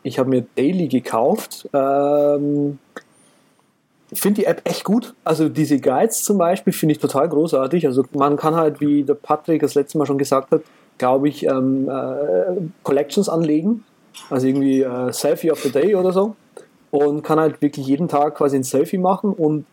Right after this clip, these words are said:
in der Collection ist drin gespeichert ist, ob man jetzt die Vorder- oder die Rückkamera benutzt hat und dann eben auch die Guides gleich dazu, sodass man halt immer, wie das letzte Mal eben schon erwähnt, die gleichen Fotos macht, was ziemlich großartig ist.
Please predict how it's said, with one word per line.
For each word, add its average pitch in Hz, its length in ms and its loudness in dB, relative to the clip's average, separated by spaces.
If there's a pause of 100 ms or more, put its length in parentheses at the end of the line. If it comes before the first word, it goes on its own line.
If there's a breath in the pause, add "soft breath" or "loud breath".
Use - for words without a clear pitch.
(160)
in 208 160 0
der 220 80 2
Collection 175 580 -2
ist 170 320 -4
drin 190 240 2
gespeichert 170 580 0
ist, 180 360 -4 (260)
ob 160 160 0
man 147 140 2
jetzt 147 200 -4
die 143 280 2
Vorder- 165 480 0
oder 147 140 -2
die 135 100 0
Rückkamera 139 640 0 (440)
benutzt 147 380 0
hat 185 300 -4 (240)
und 185 100 2
dann 170 140 2
eben 160 220 0
auch 143 140 0
die 139 140 0
Guides 143 320 0
gleich 135 240 0
dazu, 175 340 -2 (120)
sodass 143 160 0
man 147 140 2
halt 143 140 0
immer, 165 240 2
wie 151 160 -2 (380)
das - 80 -8
letzte 151 220 -2
Mal 147 100 4
eben 139 80 2
schon 143 140 0
erwähnt, 135 340 0 (380)
die 131 60 0
gleichen 135 580 0
Fotos 170 500 -2
macht, 139 240 0 (240)
was 127 160 -4
ziemlich 156 280 2
großartig 135 520 0
ist. 208 300 -2